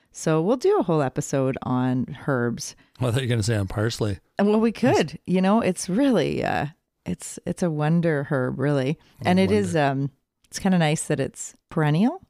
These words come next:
Speaker 1: It'll
Speaker 2: Yeah, it'll grow year round.
Speaker 1: Yeah.
Speaker 2: If you live in the right climate.
Speaker 1: Yeah, yeah, exactly. And the other one is, um, basil. It's so delicious,
Speaker 2: Maybe
Speaker 1: too.
Speaker 2: you can grow this stuff in your windowsill, like, on the inside of your house.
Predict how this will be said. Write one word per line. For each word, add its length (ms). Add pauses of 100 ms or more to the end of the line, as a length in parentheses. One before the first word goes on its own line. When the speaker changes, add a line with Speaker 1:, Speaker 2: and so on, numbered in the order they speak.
(140)
Speaker 1:
It'll 480 (280)
Speaker 2:
Yeah, 80
it'll 140
grow 200
year 220
round. 400 (160)
Speaker 1:
Yeah. 320
Speaker 2:
If 180
you 80
live 160
in 80
the 80
right 160
climate. 540 (240)
Speaker 1:
Yeah, 140 (340)
yeah, 240
exactly. 640 (400)
And 160
the 120
other 200
one 300
is, 480
um, 400 (880)
basil. 760 (640)
It's 120
so 300
delicious, 560
Speaker 2:
Maybe 180
Speaker 1:
too. 60
Speaker 2:
you 60
can 140
grow 180
this 140
stuff 260
in 80
your 160
windowsill, 680
like, 280
on 100
the 100
inside 200
of 60
your 120
house. 340